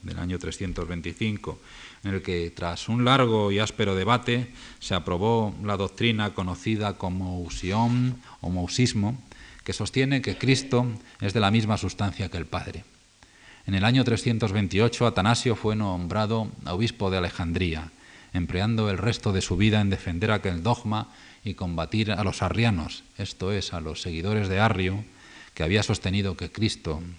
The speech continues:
creado y no eterno, estaba subos-, subordinado a Dios. Atanasio se convirtió en la gran bestia negra de Newton, quien planeó escribir una obra en la que pondría al descubierto sus engaños,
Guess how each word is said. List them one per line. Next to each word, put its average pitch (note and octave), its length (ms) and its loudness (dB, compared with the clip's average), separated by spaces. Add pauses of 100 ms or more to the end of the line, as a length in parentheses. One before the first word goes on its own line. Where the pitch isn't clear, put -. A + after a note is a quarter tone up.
creado F#2 440 0
y E2+ 80 0
no F#2+ 80 2
eterno, F#2 520 0
estaba F2+ 340 -2
subos-, D#2+ 340 -8 (140)
subordinado D2 640 -6
a D2 40 -10
Dios. - 360 -14 (800)
Atanasio D3+ 640 2 (220)
se - 160 -4
convirtió G#2 600 4
en B2+ 520 0
la G#2 100 2
gran B2 260 2
bestia B2 300 0
negra F2+ 300 -2
de E2+ 100 -2
Newton, E2+ 440 -4 (460)
quien G2 160 4
planeó G#2+ 420 4
escribir A#2+ 420 4
una A#2 220 8
obra B2+ 220 6
en B2 80 6
la A2+ 100 4
que G2 80 2
pondría G#2+ 420 2
al A2+ 80 2
descubierto A2 520 0
sus - 200 0
engaños, F2+ 640 2